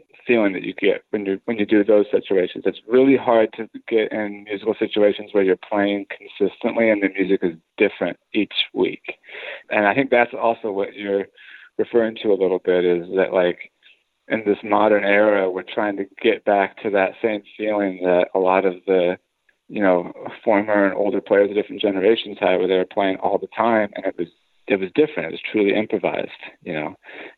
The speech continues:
I guess you're right. That's about as close as we can get, or at least as close as I could get <laughs> at the moment. I was leading a jam session doing that. But part of the reason I wanted to pass it off to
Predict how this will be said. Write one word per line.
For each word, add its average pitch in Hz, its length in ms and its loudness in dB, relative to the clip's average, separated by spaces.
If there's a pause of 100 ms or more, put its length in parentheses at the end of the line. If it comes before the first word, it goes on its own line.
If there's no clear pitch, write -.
(200)
I 127 120 2
guess 185 240 2
you're 170 100 4
right. 135 220 4
That's 139 180 -4
about 135 220 0
as 127 160 -6
close 127 160 -2 (100)
as 123 60 -18
we 123 100 -6
can 113 280 -12
get, 117 320 4
or 135 120 2
at 117 60 0
least 117 140 -4
as - 100 -20
close 123 180 4
as 107 120 -10
I 113 140 2
could - 200 -10
get 101 220 2 (260)
<laughs> - 240 -20
at 123 140 -10
the 110 60 -8
moment. 117 440 -2 (380)
I - 20 -10
was 113 220 2
leading 117 260 4
a 101 60 -2
jam 110 320 2
session 92 320 0
doing 92 280 -6
that. 92 260 -2 (360)
But 117 120 0
part 147 160 4
of 147 60 4
the 139 60 4
reason 135 300 0
I 110 100 0
wanted 113 380 -6
to 107 80 -14
pass 107 340 -4
it 101 80 -8
off 107 280 0
to 104 60 -20